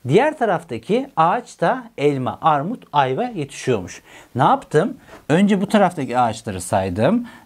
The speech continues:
Daha sonra diğer taraftaki ağaçları saydım. Ve bunların içinde virgüller var. E, bu iki unsuru ben birbirine neyle bağlayacağım arkadaşlar? Noktalı virgülle. Demek iki mutlaka olacak. Şöyle ikinin olmadığı unsuru elemiş oldum.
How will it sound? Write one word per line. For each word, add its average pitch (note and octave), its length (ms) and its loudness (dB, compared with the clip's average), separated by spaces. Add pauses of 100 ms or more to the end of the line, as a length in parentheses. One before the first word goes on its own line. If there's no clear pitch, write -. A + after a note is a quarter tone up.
Daha B2 180 4
sonra D#3 340 -2
diğer A#2+ 260 2
taraftaki F#3+ 440 -2
ağaçları F#3 380 0
saydım. F#3 480 2 (320)
Ve G3+ 160 2
bunların A3 320 4
içinde G#3 340 2
virgüller F#3+ 500 2
var. A#2+ 300 -4 (320)
E, A#2 160 -4
bu B3 100 2
iki A3 260 2
unsuru A3+ 420 2
ben F#3 240 2
birbirine F#3 320 2
neyle A3 280 4
bağlayacağım A#2+ 400 -2
arkadaşlar? C3 640 -4 (300)
Noktalı A2+ 420 0
virgülle. F#2 420 -6 (280)
Demek A#3 360 0
iki A3 220 -2
mutlaka F#3+ 600 2 (200)
olacak. B2+ 460 0 (240)
Şöyle G3 300 0
ikinin G3 280 0
olmadığı C3 640 0
unsuru C#3+ 380 0
elemiş B2+ 360 0
oldum. G#2 240 -2